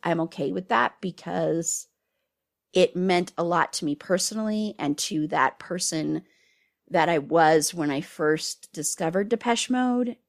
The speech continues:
and that person that was saved in a lot of ways by that music.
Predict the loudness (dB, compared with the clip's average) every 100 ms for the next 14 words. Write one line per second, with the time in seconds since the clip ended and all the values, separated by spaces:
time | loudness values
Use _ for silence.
0 | -6 -2 0 0 -4 -4 -4 -2 -2 -2
1 | -2 -6 -6 -4 0 2 2 2 0 -2
2 | -8 -6 -4 -4 -4 -4 -4 -4 -2 0
3 | 0 -2 0 0 0 2 0 -2